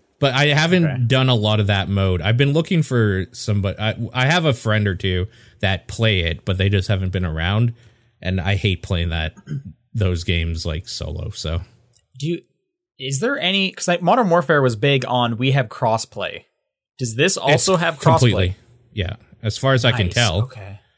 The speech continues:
Speaker 2: All
Speaker 1: It's
Speaker 2: right.
Speaker 1: hard to tell because it's weird. In the normal lobby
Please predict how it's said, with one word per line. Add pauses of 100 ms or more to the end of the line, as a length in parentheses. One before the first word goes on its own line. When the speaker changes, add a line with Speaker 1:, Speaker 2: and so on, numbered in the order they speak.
(100)
Speaker 2:
All
Speaker 1:
It's
Speaker 2:
right.
Speaker 1:
hard
to
tell
because (100)
it's
weird. (360)
In (180)
the
normal
lobby